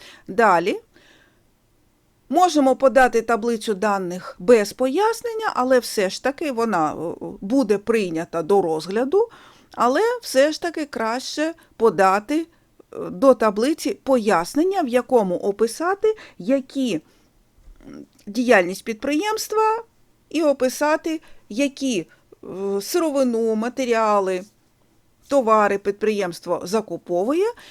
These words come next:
і які підприємство для своєї основної діяльності і,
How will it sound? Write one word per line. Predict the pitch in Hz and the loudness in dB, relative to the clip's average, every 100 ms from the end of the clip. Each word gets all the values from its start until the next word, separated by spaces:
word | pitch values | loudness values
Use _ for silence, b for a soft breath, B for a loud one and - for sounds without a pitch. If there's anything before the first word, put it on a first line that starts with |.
| B | B
і | - 233 | -6 0
які | 208 208 302 381 427 | 0 0 0 0 0
підприємство | 269 214 214 202 220 262 277 330 359 b b _ _ _ _ _ _ _ _ _ _ - _ _ _ _ _ _ _ _ _ _ _ | -6 -6 -6 -4 -2 -4 -4 -6 -8 b b _ _ _ _ _ _ _ _ _ _ -20 _ _ _ _ _ _ _ _ _ _ _
для | 175 190 233 | -10 0 0
своєї | 220 262 247 | 0 0 0
основної | 233 254 240 233 | 0 -2 -4 -4
діяльності | 208 214 208 185 190 - - | -4 -2 -2 -2 -6 -12 -12
і, | 208 202 | -6 -4